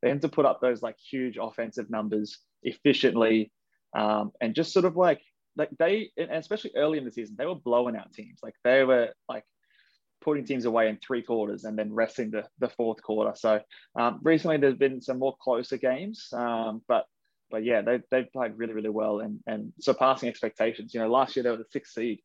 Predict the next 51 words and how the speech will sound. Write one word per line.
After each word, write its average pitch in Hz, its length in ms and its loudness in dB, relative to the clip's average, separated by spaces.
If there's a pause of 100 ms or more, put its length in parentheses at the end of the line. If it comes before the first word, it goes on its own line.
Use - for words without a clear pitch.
(200)
So, 110 280 0 (540)
um, 101 360 -6 (800)
some - 320 2 (120)
big, 151 280 4
big 156 160 6
additions 147 600 2
with, 147 160 0 (100)
with 139 140 -2
Seth 147 300 0
Curry 147 400 0
and, 127 120 -12
and 127 140 -14
some 127 120 -12
other 135 140 -2
players 143 320 -4
coming 151 180 -10
in, 170 80 -12
but 127 100 4
I 117 160 2
think 143 140 -8
it's - 160 -12 (100)
mostly 120 320 -4
been 107 120 -6
on 107 60 -6
the 107 60 -6
back 107 260 -4
of 113 100 -6 (800)
Embiid 127 460 8
stepping 135 340 2
up 127 160 2
his 120 140 -2
game. 123 280 -2
So 127 200 -2
I 120 100 0
would 123 140 -2
definitely 120 320 -8
agree 113 280 -8
there. 113 220 -2 (240)
Um, 113 380 -4 (400)
in 135 140 -6
fact, 151 340 2
we, 160 140 0
we'll 160 160 0
go 190 160 2
through 170 180 -4
my 147 160 2
list. 123 220 -4
I 131 60 -2
want, 151 200 -6
I 135 60 -2
wanna 156 300 -2